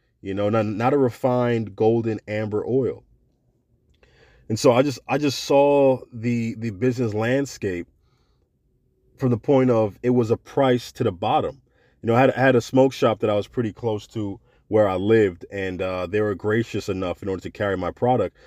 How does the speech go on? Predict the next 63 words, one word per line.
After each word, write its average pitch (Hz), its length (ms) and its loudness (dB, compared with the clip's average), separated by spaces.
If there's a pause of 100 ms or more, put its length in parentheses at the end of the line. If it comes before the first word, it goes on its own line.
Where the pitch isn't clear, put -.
(160)
So, 113 140 -2
of 98 100 -4
course, 123 260 4
we'd 107 80 -2
have 101 140 -2
conversations 110 680 -6
every 85 180 -8
now 73 220 -12
and 71 80 -16
then. 71 180 -14 (560)
And, 113 440 2
you 120 80 2
know, 110 140 6
eventually 123 680 2
they 107 320 0
s-, - 280 -14
said 127 340 2
that 104 120 -4
it 113 40 2
was 101 360 -4
easier 131 480 0
for - 140 -6
them 104 480 0
to - 160 -10
use 104 340 -4
some 110 160 -2
of 107 120 -2
their 101 140 2
revenue 101 500 -2
from, 98 340 -4
you 95 60 -4
know, 90 100 -2
the 87 60 -6
smoke 123 320 0
shop 95 360 -4 (380)
to 127 300 4
kind 135 340 -4
of 123 100 -6
create 123 320 0
their 107 240 0
own, 117 540 0 (380)
you 110 100 -4
know, 104 140 2
hemp 120 260 -4
brand, 98 500 0
because 87 400 -4
they 87 160 -2
have 95 200 -4
a 117 40 -4
smoke 90 280 -4
shop, 90 260 -4
they 90 60 -4
have 90 100 -2
a 92 60 -8
place 98 220 -2
to 104 80 -4
sell 85 280 -2
it, 90 100 -4
they 92 60 -6
have 92 140 -4
multiple 107 380 -4
smoke 92 260 -8
shops. 92 360 -6